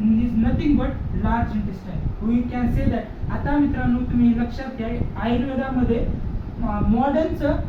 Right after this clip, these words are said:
आणि आयुर्वेदाचं कोरिलेशन ना थोडं म्हणजे हे आहे, आयुर्वेदाचं, अ, कोरिलेशन असं खूप असं व्हास्ट आहे, म्हणजे पूर्ण असं त्याला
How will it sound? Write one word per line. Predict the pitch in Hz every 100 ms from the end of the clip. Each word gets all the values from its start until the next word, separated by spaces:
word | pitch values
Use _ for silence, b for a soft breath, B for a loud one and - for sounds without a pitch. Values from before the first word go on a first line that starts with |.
| -
आणि | 220 247 269
आयुर्वेदाचं | 285 233 269 269 294 269 -
कोरिलेशन | - 285 269 247 247 247
ना | 233
थोडं | 240 - 254 247 254 247
म्हणजे | 269 208 240 226 -
हे | 233
आहे, | 220
आयुर्वेदाचं, | 196 233 254 254 247 254 254 - - -
अ, | 208 214 214 214
कोरिलेशन | 269 262 254 - 240
असं | - - -
खूप | 269 247
असं | 233 233
व्हास्ट | 208 220 - -
आहे, | - - - - -
म्हणजे | - 233
पूर्ण | 311 330 330
असं | 294 269
त्याला | 220 - 262 277